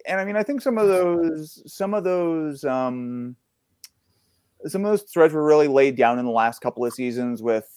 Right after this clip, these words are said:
with where he was in terms of, of the position he was stuck in and, and things like that. And I, I mean, I think this is also kind of a hard discussion to have without necessarily getting into the whole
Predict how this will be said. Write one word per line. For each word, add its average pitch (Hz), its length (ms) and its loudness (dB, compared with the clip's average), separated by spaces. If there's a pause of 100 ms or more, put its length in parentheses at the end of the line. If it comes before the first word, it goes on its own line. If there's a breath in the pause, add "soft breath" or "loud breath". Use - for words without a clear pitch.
(120)
with 127 360 -2
where 131 260 0
he 127 120 -4
was 117 260 2
in 117 100 -6
terms 117 360 -8
of, 104 260 -4 (420)
of 120 160 -8
the 113 60 -10
position 151 360 -4
he 160 100 -6
was 151 140 -2
stuck 147 320 2
in 135 260 -2
and, 120 100 -6
and 120 200 -6
things 131 200 -2
like 120 160 2
that. 120 140 6
And 123 100 -2
I, 127 100 0
I 160 80 -2
mean, 165 160 -4
I 156 100 -2
think 180 400 -6
this 156 160 -2
is 151 100 -6
also 143 240 0
kind 143 160 -6
of 127 60 -2
a 127 80 4
hard 131 300 0
discussion 123 420 -2
to 120 60 2
have 120 180 4
without 117 300 0
necessarily 127 400 -2
getting 120 180 -2
into 113 160 -6
the 110 100 -2
whole 113 300 -2